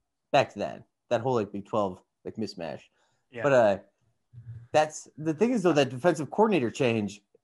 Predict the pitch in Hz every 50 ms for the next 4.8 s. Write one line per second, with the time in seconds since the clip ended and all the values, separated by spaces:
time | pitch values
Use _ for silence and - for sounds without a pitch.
0 | - 113 139 123 127 123 113 139 160 185 170 131 110 107 104 101 101 - - -
1 | _ _ _ _ _ 127 135 127 131 143 143 - 196 180 185 226 311 311 196 107
2 | 85 - - - 135 117 - - 120 131 - - 165 147 - 156 135 117 - -
3 | _ _ _ _ _ _ _ _ - 135 147 143 - 202 196 226 202 160 190 190
4 | 170 147 - - 175 175 165 131 147 147 151 147 117 110 104 101